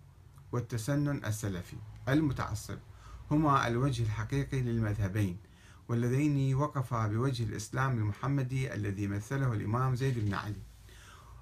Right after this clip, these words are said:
عليه السلام، وهما سبب مشاكل اليوم.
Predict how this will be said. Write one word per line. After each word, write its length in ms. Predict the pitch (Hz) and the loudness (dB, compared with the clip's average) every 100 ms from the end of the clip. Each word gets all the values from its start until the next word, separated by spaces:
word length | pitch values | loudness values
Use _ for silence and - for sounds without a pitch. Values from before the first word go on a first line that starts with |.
| - | -4
عليه 240 | 127 120 110 | 2 2 2
السلام، 400 | 107 95 90 98 | 0 -4 -2 2
وهما 340 | 135 151 131 | 2 4 4
سبب 400 | 127 156 139 107 | 2 2 2 2
مشاكل 440 | 110 113 139 135 | 2 4 2 2
اليوم. 560 | 107 98 127 147 147 | 0 2 2 2 0